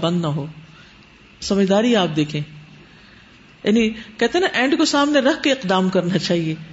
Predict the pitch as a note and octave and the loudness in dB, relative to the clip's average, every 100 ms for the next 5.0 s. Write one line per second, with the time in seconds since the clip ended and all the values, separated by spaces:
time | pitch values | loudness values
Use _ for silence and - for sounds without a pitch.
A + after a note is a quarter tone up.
0 | - - F#3 F#3+ G#3+ A3+ C#4+ D4 D4 D4+ | -20 -8 -2 0 2 2 2 0 0 0
1 | B3 B3 C#4+ D4+ C4+ - - G#3 F#3 G#3+ | 2 0 0 -2 -4 -6 -2 0 2 0
2 | B3 G#3 G#3 A3+ D4+ D#4 D4 A#3+ B3+ D4+ | 0 2 2 2 2 2 2 2 2 2
3 | D4 G#3 - G3 F#3 C#3+ C3+ C#3+ - - | 0 0 0 -2 0 -2 -4 -10 -14 -20
4 | - - - F3 A#3 A#3 A3 A#3+ B3 C4+ | -20 -20 -6 0 2 2 2 2 0 -2